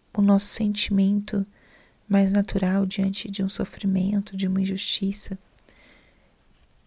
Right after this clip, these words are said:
de um desentendimento, é um sentimento de raiva, ódio, rancor, impotência.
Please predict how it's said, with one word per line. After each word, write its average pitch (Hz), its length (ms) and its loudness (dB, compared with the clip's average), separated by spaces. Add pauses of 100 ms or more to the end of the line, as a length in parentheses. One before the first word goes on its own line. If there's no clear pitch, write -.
(280)
de - 160 -6
um 190 140 0
desentendimento, 196 1300 2 (1000)
é 233 140 -6
um 247 40 -12
sentimento 294 600 -10
de 285 300 -6 (440)
raiva, 196 760 -2 (500)
ódio, 185 580 -2 (300)
rancor, 190 800 -2 (3000)
impotência. 196 960 2